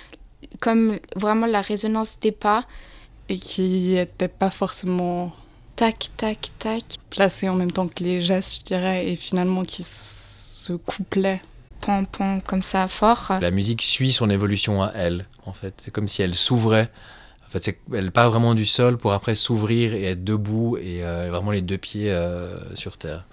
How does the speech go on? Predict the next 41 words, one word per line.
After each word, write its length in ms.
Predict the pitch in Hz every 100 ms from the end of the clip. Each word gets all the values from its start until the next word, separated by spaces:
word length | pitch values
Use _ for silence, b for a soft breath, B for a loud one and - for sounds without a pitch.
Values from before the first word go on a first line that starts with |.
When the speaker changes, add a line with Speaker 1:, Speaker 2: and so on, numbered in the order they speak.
| - -
Speaker 1:
Je 140 | -
dirais 340 | - - 214 220
plutôt 640 | - - - 247 254 254 -
les 220 | 214 208
pieds 440 | 202 - - 240 240
pour 320 | - 214 -
tout 140 | -
ce 100 | 208
qui 140 | - 214
était 300 | - 226 220
de 100 | 208
la 120 | 208
basse, 540 | 190 208 220 233 -
un 60 | 202
peu 180 | - 214
des 160 | 208
résonances. 760 | 202 202 208 202 208 269 - - 196 - B B B B B B -
Et 180 | 220 214
après, 680 | 208 - 240 254 254 214
euh, 20 | 208
quand 180 | 220 208
c'était 240 | 214 226
plutôt 300 | 208 - 240
musique 400 | 233 226 - - -
calme 480 | - 220 247 240 208
ou 40 |
comme 240 | 196 208 202
ça, 340 | - 214 247 B B B B
C'était 320 | - 214 208 208
vraiment 480 | 208 214 226 233
les 220 | 226 208 202
bras, 400 | 190 196 214 220
enfin, 400 | 202 - 196 196
on 20 |
voyait 360 | 196 202 202
dans 160 | 202 196
les 140 | 190
mains, 340 | 196 202 208 208
dans 120 | 196
les 120 | 190
bras. 520 | 185 - 196 202 214